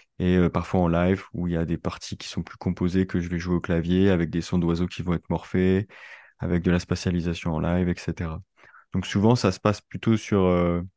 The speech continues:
sur, euh, ça. Enfin, moi, ce qui me fait plaisir dans le in situ, c'est ça, c'est diffuser dans les lieux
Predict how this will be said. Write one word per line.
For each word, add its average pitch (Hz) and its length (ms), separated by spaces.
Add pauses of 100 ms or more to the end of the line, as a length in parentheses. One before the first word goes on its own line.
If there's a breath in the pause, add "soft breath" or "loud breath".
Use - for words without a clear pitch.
(460)
sur, 90 260
euh, 87 140
ça. 90 140
Enfin, 85 180
moi, 87 140
ce - 80
qui - 80
me 87 120
fait - 120
plaisir 92 400
dans 87 100
le 85 100
in 87 80
situ, - 420
c'est 87 120
ça, 95 140
c'est - 120
diffuser 90 440
dans 85 100
les 82 100
lieux 90 260